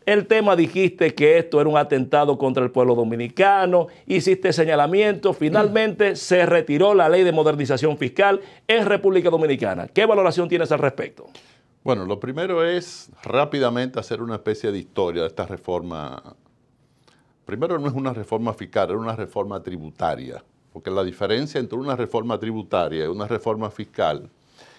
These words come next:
Speaker 2: es que la reforma tributaria versa fundamentalmente de dos partes, los impuestos y las exenciones, y esta reforma de lo único que trata de eso.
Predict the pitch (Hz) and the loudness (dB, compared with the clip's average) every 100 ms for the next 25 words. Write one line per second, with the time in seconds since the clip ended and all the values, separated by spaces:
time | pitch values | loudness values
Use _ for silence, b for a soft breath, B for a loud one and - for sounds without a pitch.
0 | b - 131 143 123 120 - 143 147 127 | b -12 -4 -2 -2 -4 -4 -4 -2 -4
1 | 127 127 92 98 85 82 78 - 92 87 | -4 -4 -2 -2 0 -4 -6 -10 -6 -2
2 | 156 170 135 - 104 101 95 98 117 113 | -2 -2 -8 -8 -10 -8 -6 -4 -4 -4
3 | 117 123 110 90 107 104 - _ 143 151 | -8 -2 0 0 -2 -4 -12 _ 0 2
4 | 95 - 78 95 92 107 90 160 214 208 | 0 -6 -4 -2 -4 -6 -6 -2 -2 -4
5 | 220 220 131 110 107 - 98 - 85 73 | -10 -8 -4 -4 -4 -6 -8 -8 -8 -8
6 | 67 - 98 110 135 127 - 131 135 123 | -8 -10 -8 -4 -4 -4 -2 0 2 0
7 | 110 110 151 143 127 101 90 101 101 101 | 2 0 -2 -4 -6 -4 -2 -2 0 -2
8 | 98 95 73 - | -2 -2 -4 -10